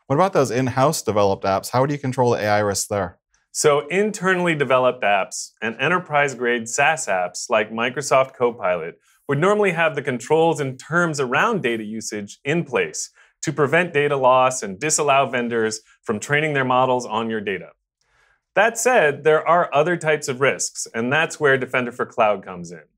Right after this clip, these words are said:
Speaker 2: If you're new to Defender for Cloud, it connects the security team and developers in your company.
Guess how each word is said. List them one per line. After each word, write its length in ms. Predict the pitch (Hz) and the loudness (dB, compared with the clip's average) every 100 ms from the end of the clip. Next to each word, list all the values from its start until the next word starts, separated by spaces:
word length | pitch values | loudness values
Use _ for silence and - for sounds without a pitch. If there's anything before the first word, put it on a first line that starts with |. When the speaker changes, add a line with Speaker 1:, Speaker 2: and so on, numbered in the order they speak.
| _ _ _ _ _ _ | _ _ _ _ _ _
Speaker 2:
If 200 | 139 143 | -2 2
you're 180 | 180 226 | 4 4
new 300 | 202 196 131 | 4 4 4
to 140 | 110 123 | 0 -4
Defender 300 | 120 131 120 | -2 -2 -2
for 120 | 107 | -2
Cloud, 500 | - 117 90 80 - - | 2 4 4 -2 -10 -6
it 100 | 120 | -6
connects 400 | - 139 185 185 | -4 0 0 0
the 100 | 196 | 0
security 540 | 175 170 - 165 190 175 | 2 -2 0 2 2 0
team 320 | - 175 156 | -2 -2 -2
and 160 | 147 160 | -2 -2
developers 580 | 160 143 131 131 123 117 | 2 2 2 0 -4 -4
in 100 | 110 | -4
your 140 | 107 | -6
company. 380 | 107 95 85 | -6 -10 -12